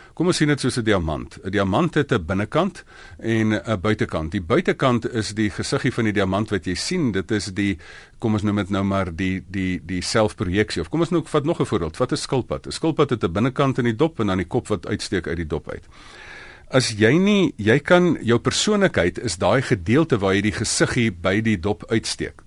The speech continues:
Persoonlikheid is die ou Griekse woord persona, masker,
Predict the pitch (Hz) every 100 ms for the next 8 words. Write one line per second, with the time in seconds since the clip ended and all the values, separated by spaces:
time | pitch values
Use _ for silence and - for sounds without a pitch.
0 | - - 160 160 156 165 143 117 - 104
1 | 120 113 127 - 123 110 107 92 - 135
2 | 139 135 104 104 - - 151